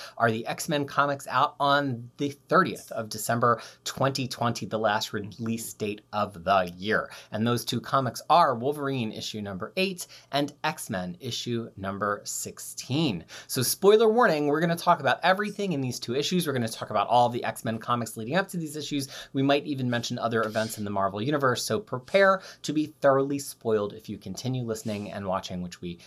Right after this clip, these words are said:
so very much hope that you do. So with that out of the way, let's talk to my colleagues, my co-hosts, and my friends, Tyler and Harry. Tyler, let me ask you,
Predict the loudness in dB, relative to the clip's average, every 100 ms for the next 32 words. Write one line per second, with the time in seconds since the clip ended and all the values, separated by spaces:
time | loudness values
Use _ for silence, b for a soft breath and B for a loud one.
0 | b -6 2 2 2 0 -2 -4 -6 -8
1 | -8 -10 -10 -10 -10 -12 -14 _ _ b
2 | b b -2 4 4 4 0 4 6 6
3 | 4 2 6 6 6 2 B B 4 4
4 | 2 -14 -8 0 4 4 0 -2 2 4
5 | 4 2 -2 2 4 6 2 0 -4 -4
6 | 2 2 4 2 -2 -8 -6 -6 0 4
7 | 4 2 0 -4 -10 b b -12 -8 0
8 | 4 6 6 6 2 -2 -4 -2 2 4
9 | 2 -4 -10 B B -4 0 2 2 -2
10 | -4 -8 -8 -2 0 0 -2 -2 -2